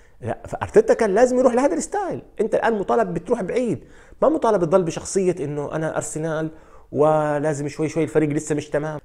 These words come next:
لا، مطالب تاخذ الفريق للخطوة الجاي، يعني مش بهذه الطريقة. فأنا شفت المباراة، يعني حتى حضرتها إعادة، يعني فكان الموضوع ما فيش فيه حماس كتير إنه واحد عارف النتيجة.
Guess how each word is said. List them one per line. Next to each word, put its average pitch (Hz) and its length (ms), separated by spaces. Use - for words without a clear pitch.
لا، - 240
مطالب 170 380
تاخذ 165 160
الفريق 165 380
للخطوة 175 360
الجاي، 170 420
يعني 98 220
مش 120 180
بهذه 165 260
الطريقة. 139 500
فأنا 196 640
شفت - 240
المباراة، 156 760
يعني 90 200
حتى - 240
حضرتها 120 380
إعادة، 131 240
يعني 101 140
فكان 107 240
الموضوع 110 320
ما 104 100
فيش - 180
فيه 120 120
حماس 117 380
كتير 151 280
إنه 101 120
واحد 104 240
عارف 110 240
النتيجة. 107 500